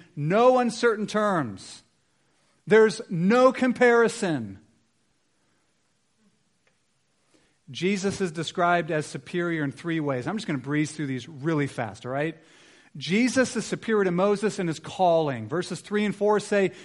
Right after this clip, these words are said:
"Jesus is the builder of the house and everything else, and Moses is a creature made by Jesus,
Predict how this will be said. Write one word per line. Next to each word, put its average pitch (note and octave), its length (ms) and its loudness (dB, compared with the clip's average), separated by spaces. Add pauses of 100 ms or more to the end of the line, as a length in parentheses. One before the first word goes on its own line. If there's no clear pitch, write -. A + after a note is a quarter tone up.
(140)
"Jesus A3+ 600 0
is G3+ 300 -2
the F3 140 0
builder A3 580 6
of D#3 140 2
the D3 80 4
house C3+ 560 -2
and B3+ 260 2
everything F3+ 460 4
else, C#3 520 -4 (640)
and G#3 300 4
Moses G#3+ 640 4
is A3 220 -2
a G#3 140 6
creature A3 720 0
made A#3 560 4
by F3+ 220 6
Jesus, D#3+ 720 -2